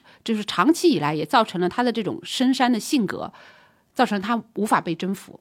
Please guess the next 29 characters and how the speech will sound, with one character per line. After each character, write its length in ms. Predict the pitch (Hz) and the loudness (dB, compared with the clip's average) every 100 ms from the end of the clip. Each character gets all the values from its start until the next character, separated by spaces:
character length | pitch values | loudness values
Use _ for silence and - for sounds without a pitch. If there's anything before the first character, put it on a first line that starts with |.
| _ _ _ _ | _ _ _ _
所 160 | - 262 | 0 2
以 100 | 226 | 4
黑 220 | - 302 | 4 2
山 160 | 294 285 | 4 4
的 100 | 240 | 4
这 120 | 285 | 0
种 200 | 190 131 - | -2 -2 -10
比 80 | 170 | -8
较 260 | 156 180 170 | -2 -2 -2
尚 280 | - - 277 185 | -2 2 2 2
武 160 | - | -4
的 280 | - 139 131 _ - | -8 -8 -8 _ -4
秉 240 | 160 135 | -2 -2
性 260 | - 254 220 - - | -6 -4 -4 -8 -12
是 120 | - | -8
比 120 | 175 | -6
较 120 | 151 | -6
吸 220 | 156 - 254 | -6 -2 0
引 140 | 180 | 0
我 160 | 147 - | -4 -6
的。 100 | - | -14
我 140 | - 185 | -4 4
并 180 | 277 269 | 6 6
不 80 | |
是 100 | 226 | 4
说 320 | 220 220 202 208 - - | -2 2 2 0 -8 -16
我 260 | - 170 151 | -4 -2 -2
喜 380 | 170 - - 139 | -4 -8 -6 0
欢 680 | - 190 185 180 180 180 | 2 4 4 2 2 -2